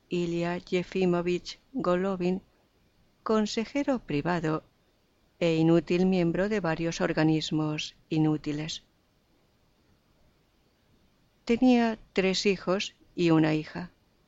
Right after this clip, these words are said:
Iván Ilich era el segundo.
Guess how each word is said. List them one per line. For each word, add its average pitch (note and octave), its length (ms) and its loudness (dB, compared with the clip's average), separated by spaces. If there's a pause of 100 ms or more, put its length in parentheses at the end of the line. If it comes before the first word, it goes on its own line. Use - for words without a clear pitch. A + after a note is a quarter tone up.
(1600)
Iván F3+ 340 2
Ilich G3 480 0 (380)
era F3+ 240 2
el F3 100 2
segundo. E3+ 580 0